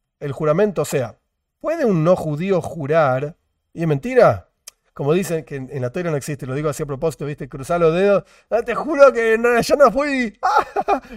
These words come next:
estaba cruzando los dedos, fui yo". Estos son shtusim, tonterías de la sociedad. No sé dónde salió. En la Toira no existe una cosa así, "Ah, cru-, yo crucé los dedos, ¿sí? Entonces no era verdad". No, no, no, esto no existe. La pregunta acá es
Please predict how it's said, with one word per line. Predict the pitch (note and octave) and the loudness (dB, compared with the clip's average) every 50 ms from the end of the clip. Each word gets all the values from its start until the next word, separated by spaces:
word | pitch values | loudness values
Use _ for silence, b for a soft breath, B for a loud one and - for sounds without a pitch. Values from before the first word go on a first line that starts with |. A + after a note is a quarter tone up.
| - _ | -20 _
estaba | _ - A4 G#4 - | _ -2 0 0 0
cruzando | C#4 E4 - A3+ A#3+ F#4 A#3 | -2 0 0 0 2 4 2
los | A3 F#3 | 4 4
dedos, | A3 E4+ F4+ C4+ A#3 A3+ - | 4 4 6 6 4 4 2
fui | - F4 F#4 | 0 -2 -2
yo". | - - G4+ A#4 A4+ G4+ F4+ - _ _ _ _ _ _ _ _ _ _ _ _ _ _ _ _ _ _ _ _ _ | -2 0 -2 0 0 -2 -6 -8 _ _ _ _ _ _ _ _ _ _ _ _ _ _ _ _ _ _ _ _ _
Estos | - - A3 G#3 - G#3+ - | -10 -6 -6 -6 -6 -6 -8
son | D#3+ C#3+ B2 | -6 -8 -8
shtusim, | B2 - - - D#3 C3+ - B2 B2 A2+ | -10 -12 -12 -12 -12 -12 -12 -16 -14 -10
tonterías | - C#3 C3+ E3 D#3+ E3 E3+ D#3+ C#3 | -10 -8 -6 -4 -4 0 2 0 0
de | C3+ C3 | 0 -2
la | C3 B2 | -8 -10
sociedad. | - - B2 - D3 D#3 F3+ E3+ C#3 A#2+ | -12 -14 -16 -12 -4 0 2 2 2 0
No | C3 C#3 | -4 -10
sé | - F3+ | -10 -8
dónde | E3 D3 C#3 C3 | -8 -8 -10 -10
salió. | C3+ C3+ C#3 C#3+ C3+ B2+ A#2+ - b b b b b b b b b b b _ | -12 -12 -10 -8 -8 -8 -8 -10 b b b b b b b b b b b _
En | - C3+ | -14 -12
la | B2+ B2 | -12 -6
Toira | - G3 G3 F#3 | -2 0 0 2
no | D#3 C#3+ | 0 0
existe | - - G3 D#3+ - - | -2 -2 -8 -8 -6 -4
una | C3+ B2+ B2 | -4 -4 -4
cosa | C3 C3 A#2+ | -4 -6 -6
así, | A#2 B2 C3+ D3 | -6 -4 -2 0
"Ah, | D#3 D#3 C#3+ | 0 0 -2
cru-, | D3 D3 C#3+ | -2 -6 -6
yo | C#3 D#3+ F3 F3 | -6 -6 -6 -4
crucé | F3 E3 D3+ D#3+ | -4 -4 -2 0
los | E3 D#3+ D3 D#3 | 2 2 4 4
dedos, | F3+ F#3+ E3+ D3+ C#3 C#3+ C#3+ | 2 2 2 2 2 0 -2
¿sí? | D#3+ | -6
Entonces | D#3+ D#3 C#3+ D#3+ E3 D#3+ D3+ D3+ | -8 -6 -6 -6 -6 -4 -4 -2
no | D#3+ | -2
era | E3+ E3+ D#3+ D3 | 0 2 2 2
verdad". | C3+ C3+ C3+ C#3 C#3 C3 - _ _ _ _ _ _ _ _ _ _ _ _ | 0 -2 -4 -4 -8 -8 -12 _ _ _ _ _ _ _ _ _ _ _ _
No, | F#3+ D#3+ | -8 -6
no, | D#3 D3+ | -4 -4
no, | C#3+ C3+ C3+ | -6 -6 -6
esto | C#3+ G3 G3 G3+ | -8 -8 -8 -8
no | F#3+ F3+ | -8 -8
existe. | D#3 - - C3 - - A2+ G#2+ _ _ _ _ _ _ _ _ _ _ _ _ | -8 -10 -14 -18 -18 -18 -20 -20 _ _ _ _ _ _ _ _ _ _ _ _
La | - C3 A#2+ | -6 -6 -4
pregunta | C3+ D3+ D#3 F#3 G3 G#3 | -4 -2 -2 0 0 0
acá | F#3+ G3+ G3+ G#3 A3+ | 0 2 2 4 4
es | A3+ G#3 F#3 F#3+ G3+ G3 - - | 4 4 2 0 -4 -6 -12 -18